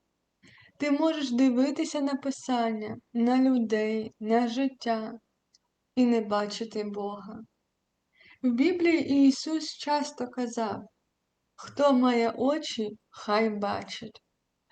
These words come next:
хто має вуха, хай чує». Але ж усі мали очі,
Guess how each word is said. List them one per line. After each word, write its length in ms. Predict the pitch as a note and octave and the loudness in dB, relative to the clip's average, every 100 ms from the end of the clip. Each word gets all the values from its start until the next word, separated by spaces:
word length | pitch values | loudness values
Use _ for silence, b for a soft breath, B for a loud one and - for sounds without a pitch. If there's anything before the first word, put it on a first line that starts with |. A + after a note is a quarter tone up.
| b | b
хто 360 | - - C4+ C#4+ | -18 -4 2 6
має 360 | B3+ B3+ A#3 G#3+ | 6 6 4 0
вуха, 680 | G#3 A3 C#4 C4+ A3+ G3+ G#3 _ _ | -2 -2 -2 -6 -8 -8 -12 _ _
хай 480 | - - G#3 G#3+ G#3+ | -20 -8 -4 -4 -6
чує». 600 | - - A#3+ A3 G#3 A3 - _ _ _ _ _ _ _ _ _ _ _ _ _ | -10 -4 -4 -4 -8 -14 -20 _ _ _ _ _ _ _ _ _ _ _ _ _
Але 320 | - A3 A#3 A#3 | 0 2 2 0
ж 160 | - | -6
усі 580 | A3+ - B3 C4 E4 - _ _ | -8 -6 -4 -2 -4 -12 _ _
мали 500 | G#3+ G#3+ A#3 A#3 A#3+ | -6 -4 -4 -4 -8
очі, 580 | A#3 A3 G#3 - G#3+ G#3+ | -10 -10 -12 -14 -16 -18